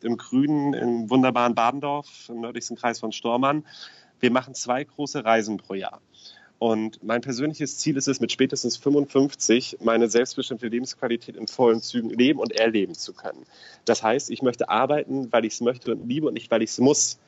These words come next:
Da sind wir bei eurem Hamsterrad, von dem ihr so häufig sprecht, ne? Und ich hatte nach meiner Schulzeit immer den Wunsch, weil ich da eine Zeit in Südafrika verbracht habe, Mensch, deinen Lebensabend verbringst du in Jeffreys Bay im Eastern Cape Südafrika und kaufst dir da ein Haus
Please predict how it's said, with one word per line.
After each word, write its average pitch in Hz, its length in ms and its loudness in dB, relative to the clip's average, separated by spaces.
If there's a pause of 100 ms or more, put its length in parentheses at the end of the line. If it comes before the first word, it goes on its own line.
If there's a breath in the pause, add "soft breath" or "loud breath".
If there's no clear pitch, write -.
(140 soft breath)
Da 104 100 2
sind 113 160 0
wir 127 60 0
bei 117 160 4
eurem 117 180 4
Hamsterrad, 120 460 -2
von 104 100 -8
dem 98 160 -10
ihr - 100 -10
so 92 160 -14
häufig - 320 -10
sprecht, - 440 -12
ne? 180 180 2 (720 loud breath)
Und 113 420 2 (140)
ich 120 120 -6
hatte 143 440 0 (320)
nach 139 240 -2
meiner 147 160 4
Schulzeit 139 340 -2
immer 123 140 2
den 113 240 0
Wunsch, 135 320 -2
weil 117 120 6
ich 113 80 -4
da 113 280 4
eine 110 180 -2
Zeit 120 340 0
in 113 240 -6
Südafrika 123 540 -4
verbracht 131 380 -10
habe, 120 260 -2 (400 soft breath)
Mensch, 117 240 0
deinen 113 220 0
Lebensabend 135 480 -4
verbringst 131 400 -8
du - 20 -4
in 104 60 -4
Jeffreys 139 400 0
Bay 131 300 6
im 117 120 4
Eastern 123 320 0
Cape 123 180 0
Südafrika 120 560 0
und 110 120 -4
kaufst 120 320 -2
dir 123 80 -8
da 104 160 -2
ein 98 160 -10
Haus 180 280 -2